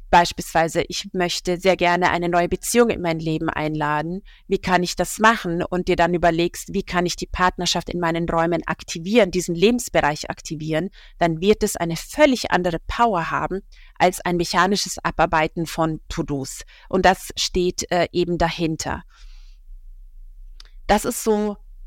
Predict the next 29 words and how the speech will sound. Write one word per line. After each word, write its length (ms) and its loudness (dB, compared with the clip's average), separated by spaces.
der 200 4
Ansatz, 680 2
äh, 200 2
den 140 2
ich 140 -4
mit 140 0
dir 120 0
teilen 360 0
möchte 440 0
und 120 -2
dich 180 -6
einladen 420 4
möchte, 300 -4
es 300 -14
einfach 340 2
in 140 2
deinem 640 0
Alltag 720 0
zu 140 0
integrieren, 920 -2
also 300 -2
ohne 400 4
ein 160 0
großes 380 0
To-Do 320 2
draus 300 -2
zu 120 -2
machen, 260 0
sondern 280 0